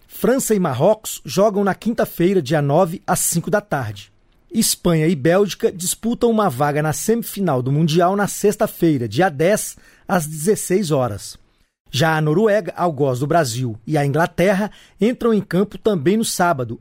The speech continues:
às seis horas da tarde, sempre no horário de Brasília. Com a queda da Colômbia, apenas a Argentina segue representando a América do Sul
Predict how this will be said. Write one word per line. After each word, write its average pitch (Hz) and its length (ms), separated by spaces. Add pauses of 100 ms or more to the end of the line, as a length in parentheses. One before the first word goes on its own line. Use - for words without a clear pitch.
às 123 140
seis 226 360
horas 135 220
da 190 100
tarde, 185 460 (220)
sempre 196 460
no 202 120
horário 147 340
de 139 80
Brasília. 123 600 (380)
Com 220 140
a 220 80
queda 165 320
da 147 100
Colômbia, 131 680
apenas 220 520
a 208 100
Argentina 208 560
segue 185 340
representando 190 920
a 170 140
América 143 380
do 196 120
Sul 208 360